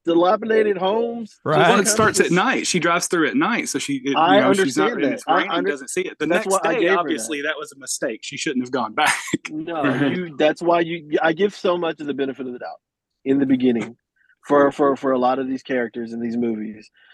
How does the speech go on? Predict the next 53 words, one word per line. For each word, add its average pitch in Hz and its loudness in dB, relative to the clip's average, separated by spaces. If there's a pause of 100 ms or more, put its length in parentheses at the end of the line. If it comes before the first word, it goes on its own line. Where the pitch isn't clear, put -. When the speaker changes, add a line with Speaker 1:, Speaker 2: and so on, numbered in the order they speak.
(160)
Speaker 1:
But 143 4
I 151 8
was 147 2
like, 127 2
"Damn, 180 -4
girl, 170 -2
how 185 -2
deep 190 -12
in 190 -6
this 175 -4
neighborhood 180 -2
did 165 -12
you 165 -10
drive 170 2
before 160 -10
you 151 -12
did 143 -6
not 135 0 (520)
see 151 2 (140)
any 180 6
of 175 2
this 127 -2
shit 120 -8 (320)
Speaker 2:
Yeah. 175 -6
Speaker 1:
and 285 4
suspect 156 0
that 151 2
Speaker 2:
There's 156 4
no 170 8
Speaker 1:
someone 170 4
Speaker 2:
street 175 6
Speaker 1:
like 180 4
that 170 6
Speaker 2:
lights, 180 4
Speaker 1:
dude," 156 -2
Speaker 2:
nothing? 190 -4 (200)
Speaker 1:
Yeah, 214 -4
yeah, 302 -2
yeah. 240 -2
"That's 185 0
really 208 0
somewhere 247 -2
you 254 -8
wanna 254 -6
stay? 277 -2
You 240 -10
feel 247 -6
like 247 -6
this 240 -16
is - -16
a 233 -20
good 240 -10
choice?" 269 0